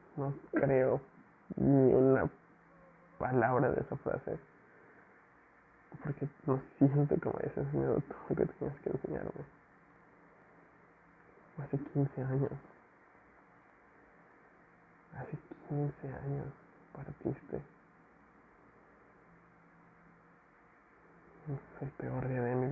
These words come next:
vida. Recuerdo cuando abandonaste la casa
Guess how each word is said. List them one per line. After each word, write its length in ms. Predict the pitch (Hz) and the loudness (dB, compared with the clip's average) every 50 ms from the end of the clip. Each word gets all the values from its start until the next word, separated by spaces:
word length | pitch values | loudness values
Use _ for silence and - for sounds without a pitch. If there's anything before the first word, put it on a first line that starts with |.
| 131 | 0
vida. 240 | 131 131 113 - - - - - - - - - - - - - - - - - - - - - - - - - - - - - - - - - - - - - - - - - - - - - - - - - - - - - - - - - - - - - - - - - - - - - - 160 - | -2 -2 -4 -8 -12 -16 -20 -20 -20 -20 -20 -20 -20 -20 -20 -20 -20 -20 -20 -20 -20 -20 -20 -20 -20 -20 -20 -20 -20 -20 -20 -20 -20 -20 -20 -20 -20 -20 -20 -20 -20 -20 -20 -20 -20 -20 -20 -20 -20 -20 -20 -20 -20 -20 -20 -20 -20 -20 -20 -20 -20 -20 -20 -20 -20 -20 -20 -20 -20 -20 -20 -16 -14 -12 -4
Recuerdo 400 | - 123 131 - 131 131 131 131 | -4 -4 -2 0 0 0 0 0
cuando 240 | 127 - 131 127 120 | 0 0 -2 -2 0
abandonaste 560 | 127 131 131 135 131 127 - 127 - - - | 0 0 0 0 0 0 -2 -2 -4 -6 -6
la 80 | - 143 | -6 -4
casa 360 | - - - 139 - - 147 | -2 -2 -2 -2 -4 -8 -12